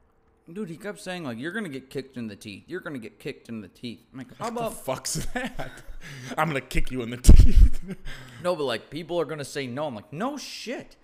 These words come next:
Speaker 2: Well, yeah.
Speaker 1: I get it, but how about give me some optimism?
Speaker 2: Yeah.
Speaker 1: He goes, "Yeah, you only need a,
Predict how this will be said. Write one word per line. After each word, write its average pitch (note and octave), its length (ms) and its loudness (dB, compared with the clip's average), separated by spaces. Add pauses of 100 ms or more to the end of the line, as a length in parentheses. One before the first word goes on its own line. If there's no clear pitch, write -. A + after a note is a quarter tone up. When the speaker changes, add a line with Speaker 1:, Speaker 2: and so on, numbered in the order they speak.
(340)
Speaker 2:
Well, C3 160 -14
yeah. F#2+ 360 -16 (500)
Speaker 1:
I D#3+ 100 -14
get D#3 300 -6
it, - 360 -12
but D#3+ 300 -10
how F3+ 200 -10
about A3+ 300 -8 (600)
give A3 120 -8
me C4 100 -6
some E3 200 -10
optimism? C3 800 -12
Speaker 2:
Yeah. G#2+ 240 -8 (560)
Speaker 1:
He B2+ 60 -20
goes, A#2+ 240 -18 (340)
"Yeah, D#3 140 -6
you C3+ 160 -6
only E3 160 -8
need D#3 180 -6
a, F#2+ 200 -6